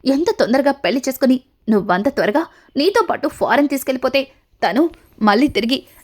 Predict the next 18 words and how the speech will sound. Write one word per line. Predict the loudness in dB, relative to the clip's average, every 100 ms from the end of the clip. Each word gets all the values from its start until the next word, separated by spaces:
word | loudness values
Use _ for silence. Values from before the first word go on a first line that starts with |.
| -2
నార్మల్ | 0 2 2 4
అవుతుంది" | 4 2 0 0
అని | -2
చెప్పి, | -2 -4 -4 -6 -10 -12 -6
ఇక | 0
హరివర్ధన్ | 0 2 0 2 0 0
అయితే | 0 -2 -4 -10 -12
హర్షతో | -2 -2 -2 -4
చెప్తాడు. | -2 -2 0 0 0 -4 _
హర్ష | -2 0 0
కూడా, | -2 0 0 -4 _ -14
"సరే | -4 0 2
మావయ్య, | 2 2 -2 -4 _ _
మీ, | -6 -6 _ _ -2
మీ, | -2 _ 0
మీరు | 2 2 -4 _ _ -2
ఏం | 0 0 2
చేయాలనుకుంటే | 2 2 0 0 -2